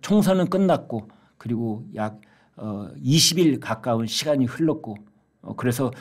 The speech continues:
그 다른 모든 것을 정치적인 당리당략과, 어, 뭐 정치공학적 측면은 다 떠나서 일단 지금 그 누구도 예측 못하게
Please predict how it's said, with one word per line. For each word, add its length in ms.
그 220
다른 400
모든 480
것을 380
정치적인 720
당리당략과, 1080
어, 240
뭐 140
정치공학적 880
측면은 480
다 260
떠나서 340
일단 580
지금 480
그 300
누구도 360
예측 400
못하게 1200